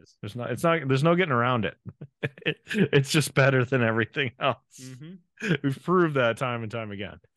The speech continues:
Speaker 2: Although this dinosaurs episode, I really did enjoy, I have to
Speaker 1: Yeah.
Speaker 2: say.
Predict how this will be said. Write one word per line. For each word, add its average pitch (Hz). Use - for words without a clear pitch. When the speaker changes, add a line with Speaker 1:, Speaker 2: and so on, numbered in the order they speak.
Speaker 2:
Although 147
this 147
dinosaurs 135
episode, 110
I -
really 95
did 85
enjoy, 80
I 90
have 90
to -
Speaker 1:
Yeah. -
Speaker 2:
say. -